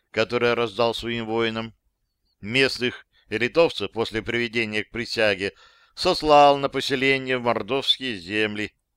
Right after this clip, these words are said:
Особо злостных, отказавшихся присягать, казнили, остальных закабалили в холопы. Сформировал управы уездов. Полоцкий удел присоединил к Псковскому.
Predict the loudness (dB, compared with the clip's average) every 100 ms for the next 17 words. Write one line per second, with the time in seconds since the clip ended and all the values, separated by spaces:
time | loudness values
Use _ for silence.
0 | _ _ _ _ -4 2 4 2 4 2
1 | 2 -2 -6 -8 _ _ -4 0 0 4
2 | 2 0 -4 -6 -4 -4 -2 0 4 2
3 | 2 -2 -2 -2 -6 -6 -6 -8 -12 _
4 | _ _ -8 2 2 4 2 2 -2 -6
5 | -2 0 2 0 0 -4 -4 -4 -4 -4
6 | -6 -4 0 0 0 -8 -10 -12 _ _
7 | _ _ _ _ _ _ -10 0 2 4
8 | 4 6 8 6 4 0 2 2 2 -4
9 | -4 -2 -2 -2 -6 -6 -8 _ _ _
10 | _ _ 4 6 6 2 -2 -4 -4 -2
11 | 0 2 0 _ -20 _ -4 -2 -2 -2
12 | -2 -2 -2 -4 _ _ -10 -4 -2 -2
13 | -2 -4 -4 -4